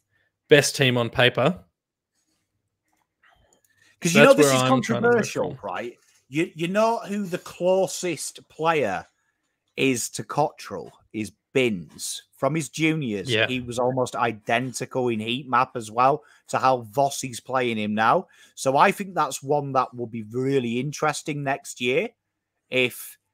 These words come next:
Speaker 2: because Cottrell's, like, the third winger in this side.
Speaker 1: Looks like Martin Owies and Cottrell, uh, uh, sorry, Martin Owies and Cunningham are, are leading the, uh,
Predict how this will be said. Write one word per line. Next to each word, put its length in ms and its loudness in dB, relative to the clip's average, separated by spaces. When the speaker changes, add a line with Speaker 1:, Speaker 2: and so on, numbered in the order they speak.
Speaker 2:
because 200 -6
Cottrell's, 500 2
like, 200 -2
the 80 -6
third 560 -2
winger 420 -6
in 160 -10
this 180 -4
side. 300 2
Speaker 1:
Looks 180 0
like 220 2
Martin 420 2
Owies 520 2
and 160 -6
Cottrell, 640 -6
uh, 400 -4
uh, 100 4
sorry, 300 6
Martin 640 0
Owies 400 2
and 160 -6
Cunningham 580 -2
are, 200 -8
are 80 0
leading 440 0
the, 200 -8
uh, 140 -8